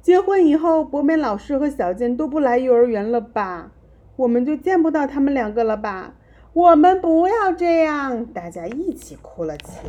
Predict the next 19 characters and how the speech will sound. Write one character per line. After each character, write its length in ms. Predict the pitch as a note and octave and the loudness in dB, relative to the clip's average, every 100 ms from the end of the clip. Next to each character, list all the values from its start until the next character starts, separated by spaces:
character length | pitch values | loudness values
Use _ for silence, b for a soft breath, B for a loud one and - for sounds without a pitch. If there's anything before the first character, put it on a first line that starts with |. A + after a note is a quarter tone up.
| C4+ | -14
来。 300 | B3+ B2 - - - - - - B B B - _ _ _ - - | -14 -18 -20 -20 -20 -20 -20 -20 B B B -20 _ _ _ -20 -10
听 140 | - A#3+ | -4 -4
到 120 | G3+ | -4
大 200 | G3+ F#3+ | -8 -8
家 160 | G3 F#3+ | -10 -10
的 80 | |
哭 240 | F3 - A#3 | -10 -6 -6
声， 360 | A#3 A#3+ A#3+ | -2 0 0
小 280 | B3 - D#3+ | -6 -10 -14
健 280 | D#3 C#4 A#3+ | -10 -8 -6
把 140 | G#3 | -8
博 240 | E3 - F#3 | -10 -8 -6
美 140 | A3+ | -6
老 180 | A3 D3+ | -8 -12
师 140 | F3 | -14
叫 300 | G3+ - F#4+ | -8 -6 -4
了 120 | A#3+ E3 | -4 -6
过 220 | F3 D#3 | -12 -12
来。 320 | D3 C#3 | -14 -16